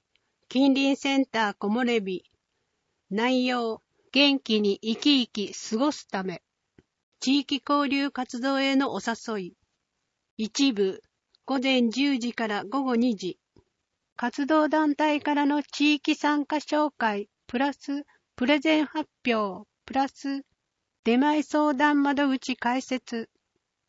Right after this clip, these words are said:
ボランティア市民相談窓口テトリア。我孫子市民活動ステーション。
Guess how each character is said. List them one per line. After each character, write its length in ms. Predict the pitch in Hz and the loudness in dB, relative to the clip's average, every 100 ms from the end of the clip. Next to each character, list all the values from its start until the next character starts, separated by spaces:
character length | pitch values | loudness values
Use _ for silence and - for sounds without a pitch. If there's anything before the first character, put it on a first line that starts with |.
| _ - | _ -4
ボ 140 | 226 | 4
ラ 140 | 277 | 4
ン 60 | 285 | 4
テ 140 | - | 2
ィ 100 | 285 | 4
ア 60 | 294 | 4
市 160 | - 262 | 2 4
民 240 | 294 285 | 4 4
相 320 | - 294 294 | 2 2 4
談 260 | 277 302 277 | 4 2 4
窓 240 | 277 285 | 4 4
口 360 | 254 226 208 196 | 2 0 -2 -2
テ 200 | - 226 | -2 0
ト 220 | 294 285 | 2 2
リ 180 | 220 196 | 2 0
ア。 100 | 185 - _ _ _ _ _ _ _ _ _ | -2 -12 _ _ _ _ _ _ _ _ _
我 120 | - 220 | -4 -2
孫 120 | 277 | -2
子 140 | 302 | -4
市 180 | - 285 | 0 2
民 200 | 294 285 | 4 2
活 300 | 262 247 277 | 0 -4 -4
動 240 | 302 294 | -2 -2
ス 160 | 285 - | -4 -4
テ 200 | 277 269 | -2 -2
ー 20 | |
シ 180 | 262 208 | -4 -6
ョ 80 | |
ン。 120 | 185 | -8